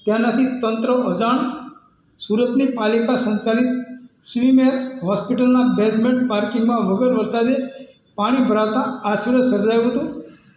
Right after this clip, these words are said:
વાહન ચાલકો પાર્કિંગમાં વાહન પાર્ક કરીને ગયા બાદ પાણી ભરાઈ ગયા હતા. હાલ તો આ પાણી ક્યાંથી આવ્યું છે તેનાથી તંત્ર અજાણ છે.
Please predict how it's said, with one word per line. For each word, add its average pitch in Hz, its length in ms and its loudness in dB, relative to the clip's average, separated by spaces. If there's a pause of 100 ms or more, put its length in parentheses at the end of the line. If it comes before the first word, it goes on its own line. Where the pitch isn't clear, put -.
વાહન 185 360 2
ચાલકો 233 460 0
પાર્કિંગમાં 220 640 0
વાહન 214 360 0
પાર્ક 226 260 -2
કરીને 254 240 2
ગયા 220 240 2
બાદ 220 260 0 (600)
પાણી 220 220 -2
ભરાઈ 220 400 0
ગયા 226 200 2
હતા. 254 400 -2
હાલ 220 240 -2
તો 247 80 0
આ 226 320 0
પાણી 233 260 0
ક્યાંથી 247 420 0
આવ્યું 247 540 0 (320)
છે - 220 -2
તેનાથી 254 400 2
તંત્ર 226 380 0
અજાણ 226 360 2
છે. 254 280 0